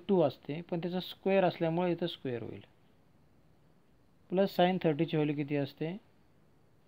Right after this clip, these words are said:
वन बाय टू. हे जे आपला जो table आहे, <clears throat> ह्या टेबलमध्ये आपल्याला सगळ्या value दिलेल्या आहे की cot फोर्टी फाईव्ह किती आहे, sec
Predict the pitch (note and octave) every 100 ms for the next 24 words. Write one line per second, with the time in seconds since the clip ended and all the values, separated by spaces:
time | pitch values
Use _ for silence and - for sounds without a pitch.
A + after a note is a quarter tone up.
0 | _ _ B2+ A#2+ G#2 G#2 - B2 _ _
1 | _ _ _ - _ - E3+ F#3+ F#3 G3
2 | F#3 - F3 E3+ D#3+ - F3+ E3+ D#3+ -
3 | D3+ C3+ D3 F3 F#3 E3+ D3 C#3+ D3+ F3+
4 | - _ _ _ _ - F3 F3+ G3+ D#3+
5 | D3 C#3+ C#3+ C3 C3 D3+ F#3+ _ _ _
6 | _ _ _ _ _ - F3 G3 C4 _
7 | _ _ _ _ _ _ _ _ _ E3+
8 | F3+ - D3+ D3+ D3 D3+ C3+ C3+ C#3 A#2+
9 | A#2 A#2 C3+ _ _ _ _ _ _ _
10 | _ _ _ _ _ _ _ _ - _
11 | _ _ _ _ _ _ _ _ - F#3
12 | F#3